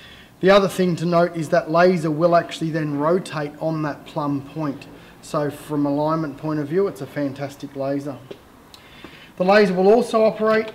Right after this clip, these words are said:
in manual mode. So if we hit the spirit level button there, we can then again turn on our horizontal and vertical beams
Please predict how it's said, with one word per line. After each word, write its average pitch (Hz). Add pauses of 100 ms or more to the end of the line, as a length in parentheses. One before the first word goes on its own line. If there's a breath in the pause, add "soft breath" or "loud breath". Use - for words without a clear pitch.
(160)
in 170
manual 190
mode. 190
So 165
if 143
we 147
hit 165
the 147
spirit 165
level 165
button 156
there, 160
we 160
can 151
then 156
again 147
turn 151
on 147
our 143
horizontal 143
and 135
vertical 143
beams 196